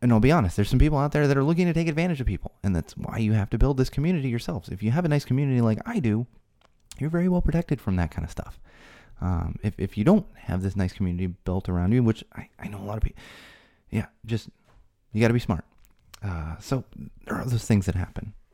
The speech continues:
but there's a lot of good things that happen. You know, people don't realize there's kids running around there. There,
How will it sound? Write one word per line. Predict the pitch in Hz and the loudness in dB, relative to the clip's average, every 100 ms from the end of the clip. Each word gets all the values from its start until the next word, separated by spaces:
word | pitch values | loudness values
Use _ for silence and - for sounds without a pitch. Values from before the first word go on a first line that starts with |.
| _ _ | _ _
but | - | -6
there's | 147 143 | -4 0
a | |
lot | 147 135 | 0 0
of | |
good | 110 120 | 4 4
things | - 95 85 | 4 0 -2
that | - | -8
happen. | 92 - - - - - - _ _ _ _ | -10 -8 -8 -10 -18 -20 -20 _ _ _ _
You | - 95 | -4 -2
know, | 87 101 - _ _ _ - | -2 -4 -10 _ _ _ -4
people | 156 175 | 0 0
don't | 180 156 | 0 2
realize | 175 135 | 2 2
there's | 139 | 0
kids | - - 180 | 0 0 2
running | 110 92 82 | 0 0 0
around | 80 78 110 | -2 -4 -8
there. | - - _ _ _ _ _ _ _ _ _ _ - | -12 -16 _ _ _ _ _ _ _ _ _ _ -20
There, | 123 139 143 | -2 0 0